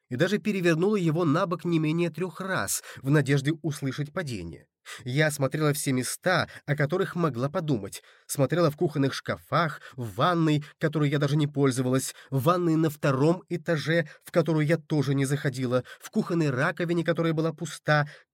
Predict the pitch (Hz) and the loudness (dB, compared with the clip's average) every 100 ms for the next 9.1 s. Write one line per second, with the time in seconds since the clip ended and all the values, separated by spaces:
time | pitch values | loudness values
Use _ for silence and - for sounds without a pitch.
0 | - 143 143 143 143 - 147 147 - 127 | -8 0 2 4 0 0 0 0 0 -2
1 | 110 - 127 - 180 170 131 120 185 170 | -2 -4 -4 -4 -2 0 2 2 2 0
2 | 147 214 127 117 135 107 185 180 165 151 | -2 -4 -4 -2 -2 0 0 2 2 0
3 | - 175 165 151 156 156 160 147 139 143 | -4 0 2 2 0 0 0 2 2 2
4 | 143 - _ - 156 170 175 202 202 180 | 2 -2 _ -4 -2 -2 -4 -6 -6 -6
5 | 120 - - _ _ _ - - - 165 | -8 -14 -20 _ _ _ -20 -12 -4 -2
6 | 190 185 160 156 170 214 147 - 135 156 | 0 0 2 2 2 0 -2 -4 -2 0
7 | 160 147 123 131 202 143 143 139 196 - | 2 0 0 -2 0 0 2 0 -2 -2
8 | 185 - 175 165 190 156 151 185 120 113 | -4 -4 -4 -2 -4 -4 -6 -2 0 0